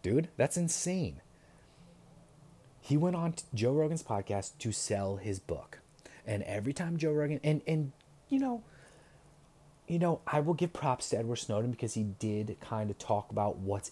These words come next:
in his book, and, and he kinda did go into detail about it.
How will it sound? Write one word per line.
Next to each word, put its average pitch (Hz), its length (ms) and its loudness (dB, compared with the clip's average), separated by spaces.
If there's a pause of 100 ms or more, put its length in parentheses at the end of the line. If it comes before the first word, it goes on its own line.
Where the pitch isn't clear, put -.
in 117 140 -2
his 117 180 -2
book, 90 300 -4
and, 92 280 -4
and 101 140 -2
he 98 80 -2
kinda 107 320 0
did 101 260 -2
go 104 200 0
into 95 140 -2
detail 98 480 -2
about - 260 -6
it. 123 160 -2